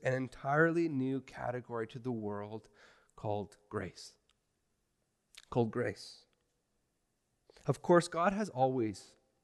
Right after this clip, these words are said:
always, from the very first pages of the Bible, God has always engaged with his creation on the basis of grace. He's always engaged with his people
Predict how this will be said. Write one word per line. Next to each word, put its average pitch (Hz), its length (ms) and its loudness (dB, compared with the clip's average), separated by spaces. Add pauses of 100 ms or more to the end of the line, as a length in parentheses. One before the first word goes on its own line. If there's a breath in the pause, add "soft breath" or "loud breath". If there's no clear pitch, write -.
(180)
always, 127 640 6
from 127 120 -2
the 117 60 0
very 131 160 2
first - 240 -10
pages 131 320 -4
of 123 140 -14
the 113 80 -10
Bible, 113 440 -4 (440 soft breath)
God 151 160 10
has 156 200 6
always 165 520 8
engaged 131 640 0
with 127 100 -14
his 127 120 -10
creation - 500 -4
on 117 100 -6
the 113 80 -6
basis 120 540 -4 (340 soft breath)
of 107 340 -4
grace. - 580 2 (580)
He's 131 160 0
always 180 440 12
engaged 139 340 0
with 135 120 -8
his 127 140 -10
people 123 640 0